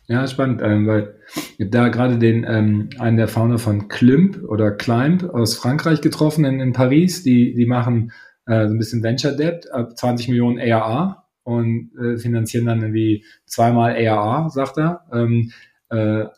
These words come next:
also in der Größenordnung, das heißt, da kommt ihr euch jetzt dann schon ein bisschen, bisschen näher, äh, wenn ich das richtig verstehe. Aber vierzig Millionen, musst du mir gleich mal sagen, wer das ist. <laughs> Ist ja, bin ich gespannt, ob wir die schon auf dem Event haben. Ja, ist ja auch, ähm, kein, kein Geheimnis, dass ihr mit, äh, Recap-Partner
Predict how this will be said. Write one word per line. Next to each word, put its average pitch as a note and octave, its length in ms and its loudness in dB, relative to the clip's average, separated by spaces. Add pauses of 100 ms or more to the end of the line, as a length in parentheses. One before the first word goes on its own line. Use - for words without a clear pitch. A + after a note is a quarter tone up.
(1080)
also A#2 200 -2
in A#2 100 2
der A2+ 140 4
Größenordnung, A#2+ 640 -2
das G#2+ 120 -4
heißt, A2+ 200 -2
da G#2+ 80 0
kommt A2+ 240 -2
ihr A2 60 0
euch G#2 120 -2
jetzt G#2+ 180 -8
dann G2+ 140 -2
schon G#2 140 -4
ein G#2 40 0
bisschen, G2+ 400 -2
bisschen G2+ 280 -4
näher, G2+ 420 0 (100)
äh, G2+ 60 -8
wenn F#2+ 380 -6
ich F#2+ 80 -12
das - 80 -16
richtig F#2+ 160 -10
verstehe. F#2+ 160 -6
Aber G#2 100 -8
vierzig A#2+ 280 -8
Millionen, A2+ 200 -2 (240)
musst A#2+ 160 -14
du B2+ 40 -6
mir A#2 60 -2
gleich A2+ 160 0
mal A2 140 -2
sagen, A#2 260 -2
wer A2 60 -2
das - 160 -4
ist. D#3 240 -8 (260)
<laughs> D#3+ 360 0
Ist A#2+ 240 -8
ja, A2 100 -8
bin G#2+ 160 -12
ich - 140 -20
gespannt, A2+ 340 -10
ob A2 80 -10
wir A2 80 -4
die G#2+ 180 -4 (200)
schon A2 160 -10
auf G#2 140 -8
dem G#2 100 -8
Event A2 200 -8
haben. F2 180 -10 (360)
Ja, B2 80 -8
ist C3+ 140 -4
ja D3+ 240 0
auch, B2+ 260 -4
ähm, B2+ 360 -4
kein, C#3 380 -4
kein C3+ 200 -8
Geheimnis, C#3+ 400 -4
dass - 140 -16
ihr C#3 100 -6
mit, B2+ 180 -8
äh, C3 60 0
Recap-Partner C3+ 960 -4